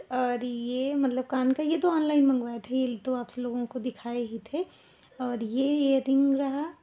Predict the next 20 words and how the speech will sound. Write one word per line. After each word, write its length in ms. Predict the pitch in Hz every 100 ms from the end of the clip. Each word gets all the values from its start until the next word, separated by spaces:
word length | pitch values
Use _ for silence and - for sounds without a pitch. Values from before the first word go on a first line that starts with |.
| _ _ -
मतलब 220 | 277 262
ये 180 | 262 285
तो 120 | 277
बहुत 240 | 240 240
प्यारा 200 | - 233
लग 200 | 233 233
रहा 80 | 240
था, 100 | 254
छोटू 340 | 233 247 226 240
सा 180 | 269 254
था, 200 | 247 277
बहुत 340 | 254 240 233
प्यारा 280 | 269 240 240
लगा, 260 | 254 240 262
तो 140 | 269
ये 220 | 233 247
भी 160 | 226 262
ले 160 | 247 233
लिए 240 | 214 226
हम। 220 | 220 254